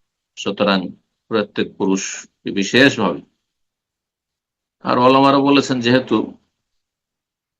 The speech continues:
বাহ্যিক মনে হচ্ছে যে হাদিসে শুধু পুরুষের কথা রয়েছে, কিন্তু স্ত্রীও পড়ে নেবে। জি,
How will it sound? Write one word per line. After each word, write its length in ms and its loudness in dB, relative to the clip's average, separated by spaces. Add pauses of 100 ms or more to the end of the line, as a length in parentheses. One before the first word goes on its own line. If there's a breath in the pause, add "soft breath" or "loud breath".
(720)
বাহ্যিক 420 0
মনে 180 2
হচ্ছে 280 0
যে 100 4
হাদিসে 500 0
শুধু 260 -4
পুরুষের 400 -2
কথা 260 -2
রয়েছে, 300 -2
কিন্তু 560 -2 (100)
স্ত্রীও 440 0
পড়ে 260 0
নেবে। 400 -2 (400)
জি, 100 -12